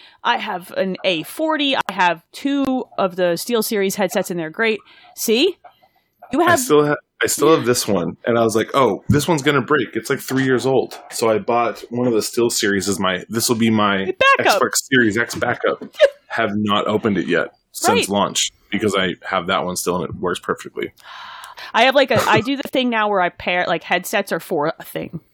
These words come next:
Speaker 1: Because I love headsets. Like, I'm, I'm a sucker for a decent headset. Like, this set of Logitechs are for the P C. There's an Arc Sys that I use only for the P S five. I'm an,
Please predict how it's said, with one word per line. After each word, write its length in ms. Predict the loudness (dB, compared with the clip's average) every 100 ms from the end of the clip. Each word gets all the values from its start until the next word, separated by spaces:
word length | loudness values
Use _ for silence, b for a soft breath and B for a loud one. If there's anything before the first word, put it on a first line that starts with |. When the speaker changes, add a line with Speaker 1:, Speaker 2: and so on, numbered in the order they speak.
| _
Speaker 1:
Because 140 | -2 2
I 80 | 4
love 240 | 6 4
headsets. 440 | 0 -8 -10 -10 -6
Like, 120 | -2
I'm, 240 | -2 -4 -8
I'm 100 | -8
a 40 | -4
sucker 320 | -4 -2 -4
for 160 | -4 -4
a 60 |
decent 260 | -4 -6 -4
headset. 200 | -4 -6
Like, 80 | -4
this 180 | -4 -2
set 240 | -2 -2
of 80 | 0
Logitechs 480 | 0 -2 -2 -4 -6
are 80 | -12 _
for 120 | -8
the 80 | -6
P 200 | -6 -6
C. 280 | -6 -10 -12 B B B B B -6
There's 140 | -2
an 60 | 0
Arc 160 | 0 0
Sys 180 | -2 0
that 80 | 0
I 40 |
use 260 | 0 -2 -4 -6
only 260 | -2 0 -2
for 140 | -2
the 80 | -4
P 200 | -4 -4
S 120 | -2
five. 140 | -4 -2
I'm 160 | 0 0
an, 180 | -2